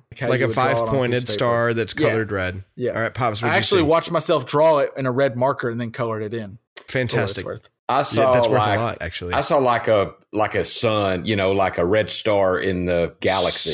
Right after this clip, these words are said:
Speaker 2: Super
Speaker 3: is,
Speaker 2: interesting. Yeah, yeah. It's
Speaker 3: is what I
Speaker 2: ball. It has,
Speaker 3: saw.
Speaker 2: like, a, has, like,
Speaker 3: Yeah.
Speaker 2: the shapes coming out.
Speaker 3: So I
Speaker 2: You
Speaker 3: saw,
Speaker 2: see,
Speaker 3: I
Speaker 2: like,
Speaker 3: saw
Speaker 2: the,
Speaker 3: kind of
Speaker 2: the
Speaker 3: a
Speaker 2: rays.
Speaker 3: star over to my right is what I saw. Just a red
Speaker 2: Oh,
Speaker 3: star.
Speaker 2: that's so interesting. Okay, so, uh, what I see when I do this exercise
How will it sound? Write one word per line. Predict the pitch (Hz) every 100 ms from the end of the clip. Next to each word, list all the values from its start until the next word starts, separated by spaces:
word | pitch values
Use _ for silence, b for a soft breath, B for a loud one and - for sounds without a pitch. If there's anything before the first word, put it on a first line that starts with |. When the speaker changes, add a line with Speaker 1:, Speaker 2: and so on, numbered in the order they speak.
| -
Speaker 2:
Super | - - 147 131 123
Speaker 3:
is, | 117
Speaker 2:
interesting. | 101 - 113
Yeah, | 120 131
yeah. | 127 123
It's | 110
Speaker 3:
is | -
what | 127
I | 127
Speaker 2:
ball. | 127 131
It | 117
has, | 131
Speaker 3:
saw. | -
Speaker 2:
like, | 113
a, | 123 120 110 -
has, | 117 120
like, | 120
Speaker 3:
Yeah. | 104 107
Speaker 2:
the | 85
shapes | 127 127 -
coming | 151 156
out. | 147
Speaker 3:
So | 135
I |
Speaker 2:
You | 143
Speaker 3:
saw, | 190
Speaker 2:
see, | 170
Speaker 3:
I | -
Speaker 2:
like, | 170
Speaker 3:
saw | 202 170
Speaker 2:
the, |
Speaker 3:
kind | 156 139
of | 123
Speaker 2:
the |
Speaker 3:
a |
Speaker 2:
rays. | 107
Speaker 3:
star | 113 120 107
over | 104 104 107
to | 117
my | 95 90 82
right | 90 92 85 73
is | 73
what | 78
I | 73
saw. | 71 - 62 57 -
Just | 82 -
a | 76
red | 73 -
Speaker 2:
Oh, |
Speaker 3:
star. | 165 151
Speaker 2:
that's | 131 -
so | 160
interesting. | 147 127 - 101 92
Okay, | 127 135
so, | 110 156 143 135 123 -
uh, | 131 131 123 120 - 135 113 _
what | 131 143
I | 135 165 220
see | 208 - 143 131 120
when | 107 120
I | 113
do | 110
this | 107 110
exercise | 127 107 110 - 107 101 101